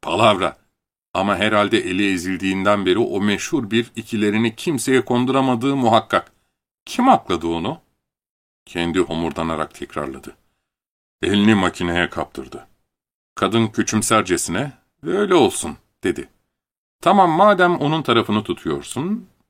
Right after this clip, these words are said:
öyle olsun. Şu hödük alayına bak hele. Bana maval okumaya kalkıyorlar. Ne sandınız beni ha?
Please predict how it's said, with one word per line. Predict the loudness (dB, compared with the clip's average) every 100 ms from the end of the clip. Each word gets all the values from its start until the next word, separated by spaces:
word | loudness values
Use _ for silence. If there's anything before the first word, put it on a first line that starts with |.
| -6
öyle | -2 -2
olsun. | 0 -2 -2 -4 -6 -12 _ _ _
Şu | 0 4 6
hödük | 4 4
alayına | 2 4 4 2 0
bak | 0
hele. | -2 -4 -10 _ _ _ _ _ _
Bana | 0 2 4
maval | 4 4 4
okumaya | 2 0 2 2
kalkıyorlar. | 0 -2 -2 -4 -2 -2 -4 -10 _ -6
Ne | -2
sandınız | 0 -2 -2 -4 -2
beni | -2 -2
ha? | -2 -6